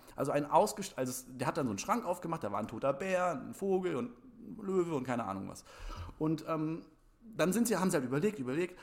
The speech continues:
und sind am Ende halt dabei rausgekommen, einen Bär mit einer Harfe und daneben halt so „Animal Heaven, where, ähm, the best place to die or the best place for your dead animals“ oder sowas, ja?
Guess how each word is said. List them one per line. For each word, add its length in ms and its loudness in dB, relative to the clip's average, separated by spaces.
und 180 0
sind 120 2
am 100 2
Ende 200 0
halt 140 0
dabei 140 2
rausgekommen, 640 0
einen 160 0
Bär 640 2
mit 160 -4
einer 220 2
Harfe 560 2
und 180 -2
daneben 380 4
halt 180 2
so 200 0
„Animal 400 4
Heaven, 520 2
where, 680 6
ähm, 500 -2
the 60 -8
best 320 0
place 380 0
to 100 -10
die 360 0
or 200 0
the 60 -8
best 260 -2
place 200 -4
for 140 -2
your 80 0
dead 240 -2
animals“ 400 -2
oder 140 -4
sowas, 320 -8
ja? 180 -2